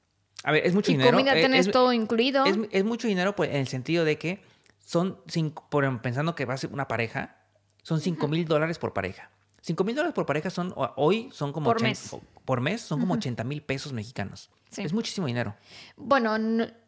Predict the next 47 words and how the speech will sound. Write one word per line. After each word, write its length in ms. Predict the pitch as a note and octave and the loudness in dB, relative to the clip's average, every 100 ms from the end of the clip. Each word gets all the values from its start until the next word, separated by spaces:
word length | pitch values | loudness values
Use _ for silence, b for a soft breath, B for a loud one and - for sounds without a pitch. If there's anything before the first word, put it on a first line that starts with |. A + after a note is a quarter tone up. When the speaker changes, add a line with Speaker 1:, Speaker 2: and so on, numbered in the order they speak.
| _ - | _ -10
Speaker 2:
s-, 300 | - - - | -6 -6 -6
sí, 480 | - - F4+ F4+ F#4 - | -6 0 2 2 0 2
pero 420 | B3+ A#3 A3+ A3 | 4 6 6 4
s-, 240 | - - A3 | 0 -4 0
va 140 | G#3 A#3+ | 4 6
Speaker 1:
Para 140 | B3+ | 6
Speaker 2:
dirigido 520 | C4 C4+ - B3+ B3 | 4 2 0 2 4
al, 420 | - A3 A3 G#3+ - | 4 4 4 0 0
a 340 | G#3+ G#3+ G#3+ | 0 2 2
las 380 | G#3 G#3 G#3+ G#3+ | 2 2 0 -2
personas, 800 | - A#3 B3+ A#3 A3+ A#3 A3+ A3 - - | -4 -4 -2 -2 0 0 0 -4 -14 -4
por 120 | - | 0
ejemplo, 220 | C4 G#3+ | 0 -2
principalmente 680 | G#3 B3+ A3+ A3+ A#3 C#4 E4+ | -4 -2 0 2 2 2 2
de 200 | D4 G3+ | 2 2
U 60 | G3+ | 0
S 180 | G3+ | 0
A. 40 | A#3 | 0
Entonces, 520 | G#3 - A#3+ A#3+ G3 | -2 -6 -8 -8 -8
pues, 160 | - D#3 | 0 2
Speaker 1:
Claro, 140 | C3 | 4
Speaker 2:
allí 200 | A#3 A#3 | 2 0
un 120 | - A3+ | 0 2
Speaker 1:
o 40 | |
sea, 180 | - C#3 | 4 6
Speaker 2:
poco 100 | B3 | 4
sí 180 | A#3 A#3 | 2 -4
sube 200 | A#3 A3+ | -2 2
Speaker 1:
claro, 140 | D3+ C3+ | 4 4
Speaker 2:
más 100 | B2 | 4
Speaker 1:
yo 80 | C#3 | 2
Speaker 2:
el 60 | |
Speaker 1:
entiendo 440 | C3+ D3 C#3+ C#3+ C#3 | 2 0 0 -2 -2
que 160 | B2 | -2
a 40 | - | 0
lo 60 | |
mejor 360 | G#2+ A#2 - - A2 - _ | 0 -2 -4 -8 -20 -20 _
cinco 360 | - B2+ A#2 A#2 | -10 -6 -4 -2
mil, 360 | B2 C3 C3 - | 0 -2 -4 -6
eh, 420 | A#2+ A2 G#2 G2+ G#2 | -2 0 -2 -2 -4
dólares 720 | A#2 B2 C3+ A2 D3 - - _ _ | 2 2 2 0 -2 -8 -18 _ _
por 180 | A2 G#2 | -4 -2
pareja 380 | A2 A#2+ C3+ | -2 -2 -4
de-, 200 | - A2 G#2+ | -8 -8 -8
en 100 | B2+ | -12
Estados 300 | G#2+ C3 B2+ | -6 -4 -4
Unidos 460 | C3+ A#2+ D3+ F#3+ | -4 -2 -4 -6